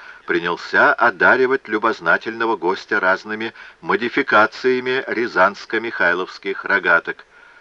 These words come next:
Тут же рогатки были внесены в список «велено выдать» вслед за городами Нагасаки, Семилуки, Кулебаки и двумя привидениями. «Я пойду»,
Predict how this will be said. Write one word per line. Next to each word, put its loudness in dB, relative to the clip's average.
Тут 4
же 2
рогатки 2
были -2
внесены -8
в -14
список -8
«велено -2
выдать» 2
вслед -2
за 0
городами 2
Нагасаки, -2
Семилуки, -6
Кулебаки -4
и -8
двумя -4
привидениями. -10
«Я 2
пойду», -4